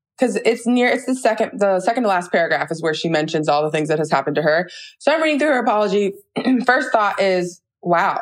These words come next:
she did not write this. Do I think Rachel is aware of what she was doing and she's smarter than we think? Yes. But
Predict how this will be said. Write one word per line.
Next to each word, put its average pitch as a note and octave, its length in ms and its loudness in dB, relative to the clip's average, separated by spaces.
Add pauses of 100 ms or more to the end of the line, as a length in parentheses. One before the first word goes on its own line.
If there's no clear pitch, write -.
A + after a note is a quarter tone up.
(100)
she - 200 -4
did E3+ 160 0
not D#3+ 160 2
write C#3 180 0
this. - 320 -8 (1200)
Do A3+ 140 4
I C#4+ 120 2
think D4 380 0
Rachel A#3+ 340 0
is A3+ 140 0
aware F3+ 800 0 (340)
of F#3+ 140 0
what G3 160 0
she G#3 160 -2
was G3 160 0
doing F#3+ 680 2
and E3 460 2
she's D#3+ 340 -8
smarter G3+ 460 2
than G#3 160 0
we G#3 140 0
think? F#3 380 0 (100)
Yes. - 720 -2 (280)
But - 520 -2